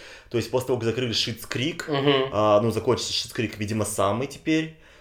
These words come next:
Speaker 1: Вот, и слава богу, что он есть, потому что это одна из тех вещей, Тед Лассо очень-очень поддерживает меня в моем психологическом кризисе.
Speaker 2: Особенно
Speaker 1: Через
Speaker 2: зимой.
Speaker 1: че-, и че-, ну, я смотрел его летом, я
Speaker 2: Мгм.
Speaker 1: не, не дотерпел до зимы ж-, от-, оттягивать его,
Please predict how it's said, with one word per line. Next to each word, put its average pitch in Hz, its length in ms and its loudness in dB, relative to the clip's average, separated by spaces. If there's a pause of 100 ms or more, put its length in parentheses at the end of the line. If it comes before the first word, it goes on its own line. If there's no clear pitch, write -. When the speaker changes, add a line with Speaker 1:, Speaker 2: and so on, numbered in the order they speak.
(140)
Speaker 1:
Вот, 95 440 0
и 104 800 2
слава 113 340 2
богу, 113 180 0
что - 180 -4
он 113 80 0
есть, 139 260 0
потому 113 300 0
что - 160 0
это 110 180 4
одна 110 220 4
из 120 80 -4
тех 117 240 -6
вещей, 151 480 0 (200)
Тед 104 160 2
Лассо 127 460 4 (140)
очень-очень 117 800 2
поддерживает 101 800 0
меня 104 440 0 (220)
в 104 60 -6
моем 110 280 6
психологическом 98 720 -4
кризисе. 104 420 -6
Speaker 2:
Особенно 131 280 2
Speaker 1:
Через 127 120 2
Speaker 2:
зимой. 101 360 2 (200)
Speaker 1:
че-, 120 140 -2
и 123 500 0
че-, 131 300 -2
ну, 156 180 4
я 175 120 8
смотрел 165 300 2
его 143 100 0
летом, 165 420 4
я 123 160 4
Speaker 2:
Мгм. 123 80 4
Speaker 1:
не, 120 260 0 (140)
не 123 60 -6
дотерпел 123 500 2
до 107 80 2
зимы 113 380 0
ж-, 156 80 -4 (200)
от-, 104 160 2
оттягивать 120 600 0
его, 107 320 -2